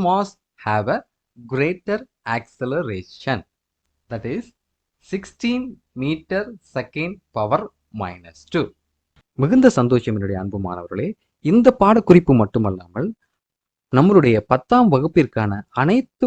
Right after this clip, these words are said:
பாடக்குறிப்புகளுக்கான தகவல்களையும் நம்மளுடைய இணையதளத்துல பதிவிட்டு இருக்கிறோம். நீங்க அங்க போயும்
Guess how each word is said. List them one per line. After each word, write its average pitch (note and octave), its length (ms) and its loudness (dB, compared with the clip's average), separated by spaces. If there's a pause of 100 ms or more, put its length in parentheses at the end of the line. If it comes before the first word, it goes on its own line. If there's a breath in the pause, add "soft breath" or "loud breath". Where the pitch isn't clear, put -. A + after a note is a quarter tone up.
(140)
பாடக்குறிப்புகளுக்கான A#2 920 -2 (400)
தகவல்களையும் A2 640 -2 (140)
நம்மளுடைய C3+ 360 4 (120)
இணையதளத்துல A2+ 640 0
பதிவிட்டு G2+ 380 -4
இருக்கிறோம். A2+ 340 -4 (280)
நீங்க B2 180 4 (140)
அங்க A#2 140 2 (100)
போயும் D3+ 280 4